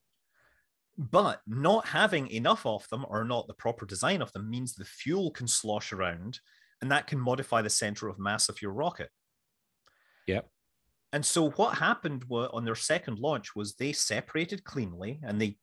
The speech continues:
Speaker 1: actually didn't have this separation issue. The second stage started firing, and they were all very excited, and it was accelerating towards space. But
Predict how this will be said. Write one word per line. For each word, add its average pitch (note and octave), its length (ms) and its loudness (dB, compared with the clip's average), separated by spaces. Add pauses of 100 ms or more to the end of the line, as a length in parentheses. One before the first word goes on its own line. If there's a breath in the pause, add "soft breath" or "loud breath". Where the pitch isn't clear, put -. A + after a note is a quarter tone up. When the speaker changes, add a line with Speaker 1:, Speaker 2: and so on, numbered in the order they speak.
Speaker 1:
actually B2+ 380 2
didn't C#3+ 340 0
have C3+ 340 2
this G#2+ 200 2
separation A2 720 0
issue. G#2 240 -6 (280 loud breath)
The - 60 0
second E3+ 320 6
stage C3 380 4
started B2 380 2
firing, B2 600 4
and G#2+ 260 -4 (100)
they F#2 80 -10
were D2+ 160 -10
all G#2+ 160 0
very G#2+ 320 4
excited, G#2 420 2
and G#2 80 -4
it G#2 60 -4
was - 140 -2
accelerating A#2 680 0
towards F2+ 360 -6
space. - 460 -2 (520 loud breath)
But C#3 260 6